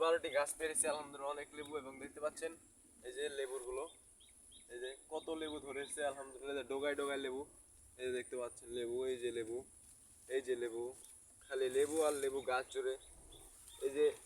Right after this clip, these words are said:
নিচেও দেখতে পাচ্ছেন কত লেবু, এই যে, এই যে। তো আলহামদুলিল্লাহ অনেক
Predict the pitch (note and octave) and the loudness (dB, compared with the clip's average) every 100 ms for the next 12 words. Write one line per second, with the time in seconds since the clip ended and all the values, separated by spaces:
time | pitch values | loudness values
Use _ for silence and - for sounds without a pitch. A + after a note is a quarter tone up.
0 | C3+ D3 E3+ F#3 F#3 F3+ - D#3 E3 - | -8 -2 0 2 4 2 0 0 0 -2
1 | E3 D3+ D#3 D3+ D3 C#3 C#3 C3 C3+ - | -4 0 0 2 0 2 -2 -2 -4 -6
2 | - - - - - - - B2+ A2+ A2 | -14 -18 -18 -14 -14 -16 -18 -16 -16 -16
3 | A2+ - - - - - - - - C3+ | -16 -18 -20 -20 -20 -20 -20 -14 2 4
4 | C#3 E3 F3 F3 F3 E3+ - | 6 4 4 6 10 10 8